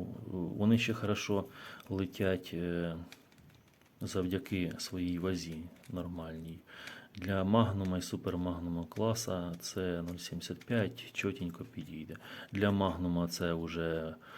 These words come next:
так сказати, поріг найвищий. Краще вище вже не використовувати, там нуль вісімдесят сім. Отакі от для обичного Магнума не беремо. Це для Супермагнума.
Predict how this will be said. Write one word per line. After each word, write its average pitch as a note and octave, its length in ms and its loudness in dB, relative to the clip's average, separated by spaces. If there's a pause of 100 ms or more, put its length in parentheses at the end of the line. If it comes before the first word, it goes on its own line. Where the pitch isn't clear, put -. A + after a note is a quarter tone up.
(340)
так - 160 -8
сказати, - 360 -4
поріг F2 580 2
найвищий. A2 920 4 (640)
Краще G#2 460 2
вище G2+ 340 4
вже F#2 200 0
не F#2 140 2
використовувати, F2+ 920 0
там E2 160 -6
нуль D#2+ 220 -4
вісімдесят - 420 -6
сім. B2+ 300 4
Отакі G2 380 0
от F#2 240 2 (560)
для F#2 180 2
обичного F2 540 0
Магнума F2+ 580 0
не E2+ 180 0
беремо. E2 440 -2
Це - 180 -4
для E2+ 440 -2
Супермагнума. D#2+ 840 -8